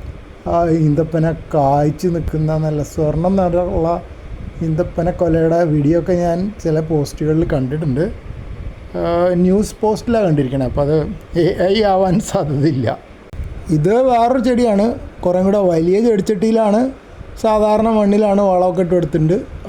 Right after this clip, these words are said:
അതും ഒരു ചെറിയ ഇലകളൊക്കെ ആയിട്ട് അവിടെ നിൽക്കുന്നുണ്ട്. അതിന് ഒരു പക്ഷേ അവിടെ ഒരുപാട്, ആ, എന്താ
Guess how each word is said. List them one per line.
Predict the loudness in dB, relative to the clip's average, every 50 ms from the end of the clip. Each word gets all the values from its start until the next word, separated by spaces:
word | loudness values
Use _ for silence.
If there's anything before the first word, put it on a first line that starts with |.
| -4 -2
അതും | -2 -2 -2 0 2 2 2
ഒരു | 2 2 2 2 2
ചെറിയ | 2 2 2 2 2 2 2
ഇലകളൊക്കെ | 2 4 4 2 2 0 0 0 -2
ആയിട്ട് | 0 2 2
അവിടെ | 2 2 2 2
നിൽക്കുന്നുണ്ട്. | 0 0 0 0 0 2 2 2 2 0 -2 -4 -12 -20 -20 -20 -20 -20 -20 -20 -20 -18 -10 -6 -4
അതിന് | -4 -2 -2 -2 0 0 2 2
ഒരു | 2 2 0
പക്ഷേ | 0 -2 0 0 0 2 2 0 -2 -4 -8 -14 -16 -16 -18 -18 -18 -18 -18 -18 -12 -6 -2 0
അവിടെ | 0 2 2 2 2
ഒരുപാട്, | 2 2 2 2 2 2 2 2 2 2 0 0 -2 -6 -10 -12 -12 -8 -4 0 0
ആ, | 2 2 2 0 -2 -4 -10 -16 -12 -6 -4
എന്താ | -2 -2 0